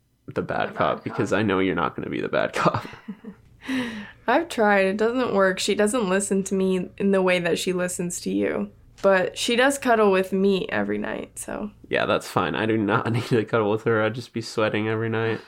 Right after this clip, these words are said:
Speaker 2: <laughs>
Speaker 1: Katie, what were some things you wish you knew before we got Rocky?
Speaker 2: I mean, here's something that I thought, but I guess it didn't really turn out to be. So I thought she was gonna be a lot more expensive than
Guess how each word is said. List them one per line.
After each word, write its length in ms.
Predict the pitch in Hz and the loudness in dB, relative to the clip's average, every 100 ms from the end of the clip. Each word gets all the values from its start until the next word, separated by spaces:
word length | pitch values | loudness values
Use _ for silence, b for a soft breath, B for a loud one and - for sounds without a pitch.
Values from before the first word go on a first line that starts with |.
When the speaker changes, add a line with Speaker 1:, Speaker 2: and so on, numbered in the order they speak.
| - | -10
Speaker 2:
<laughs> 540 | 226 - _ _ - | -10 -10 _ _ -8
Speaker 1:
Katie, 300 | - 120 87 | 4 4 6
what 200 | 101 117 | 4 4
were 140 | 123 | 4
some 220 | 147 143 123 | 4 2 2
things 760 | - 110 110 113 110 110 - - | 0 2 4 4 2 2 -4 -8
you 240 | 113 110 | -4 -2
wish 320 | 104 110 - | -2 -4 -2
you 60 | 110 | -2
knew 240 | 104 101 101 | -2 -2 -4
before 400 | 120 - 101 107 | -6 -4 -2 -2
we 180 | 107 | -4
got 400 | - - - - _ _ _ | -4 -2 -2 -6 _ _ _
Rocky? 500 | - - - - - - _ _ - - - | -4 -4 -4 -8 -8 -10 _ _ -20 -20 -10
Speaker 2:
I 120 | 240 | -2
mean, 260 | 240 247 240 - - - - - - - | 2 2 0 -4 -12 -20 -20 -20 -20 -14
here's 340 | - 294 320 | -4 0 0
something 400 | - 320 339 339 | 0 -2 -2 0
that 140 | 302 226 | 0 2
I 220 | 202 196 | 2 0
thought, 800 | 202 - - 196 185 214 240 - - - - - | -6 -20 -4 0 2 2 0 -4 -14 -20 -20 -16
but 340 | - 214 196 - | -4 2 2 2
I 80 | 196 | 2
guess 260 | 190 190 | 0 0
it 40 | 202 | -2
didn't 200 | 196 - | 0 0
really 240 | 190 185 | 0 0
turn 220 | 185 196 | -2 -2
out 200 | 190 185 | 0 -2
to 100 | 208 | -2
be. 440 | 196 190 185 226 247 B B B B | -2 0 2 0 -2 B B B B
So 160 | 226 | 2
I 120 | - 220 | 4 4
thought 260 | 233 247 | 2 2
she 80 | 294 | -2
was 120 | 285 | -2
gonna 160 | 294 269 | 0 0
be 140 | 226 | 0
a 100 | - | 0
lot 380 | 208 202 190 - | 2 2 0 0
more 160 | 202 196 | -2 -2
expensive 680 | - - 202 190 240 240 | -4 -4 -4 0 0 0
than 320 | 214 196 190 | 0 0 -2